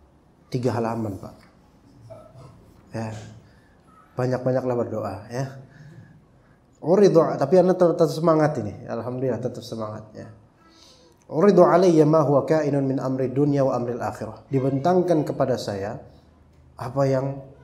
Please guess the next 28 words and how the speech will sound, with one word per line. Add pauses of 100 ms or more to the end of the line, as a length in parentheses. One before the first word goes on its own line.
ada
dari
perkara
dunia
dan
perkara
akhirat.
Nah, (640)
ini
Masya
Allah
cerita
tentang
ini
nih (320)
ajib. (800)
Ya,
cerita
yang
ajaib (180)
dan
sahih. (1300)
Fajum'iyal
awwaluna
wal
akhiruna
bisa'idin
wahid,